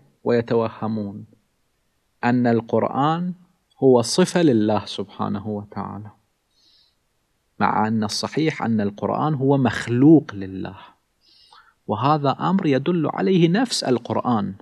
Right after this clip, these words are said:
الله سبحانه وتعالى يعبر عن القرآن بالمحدث، يعني حديث، ليس قديما،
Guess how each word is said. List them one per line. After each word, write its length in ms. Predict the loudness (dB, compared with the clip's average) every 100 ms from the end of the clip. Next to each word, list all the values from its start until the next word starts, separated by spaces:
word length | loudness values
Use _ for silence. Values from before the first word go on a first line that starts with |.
| 0
الله 280 | 4 6 4
سبحانه 520 | 0 -4 0 2 2
وتعالى 600 | 0 0 -2 -2 0 2
يعبر 480 | 2 2 0 -2 -2
عن 260 | -2 -2 -2
القرآن 760 | -4 -2 -4 0 0 0 -2 -4 -12 _ _ 2
بالمحدث، 1120 | 4 6 4 2 0 2 2 -2 -14 -16 -16 -18 _ _ _ _ _ _ -4
يعني 180 | -2 0
حديث، 800 | -2 -2 0 0 -2 -6 -18 -18 _ _ _ _ _ _
ليس 240 | 2 4 2
قديما، 800 | 2 2 4 6 6 4 2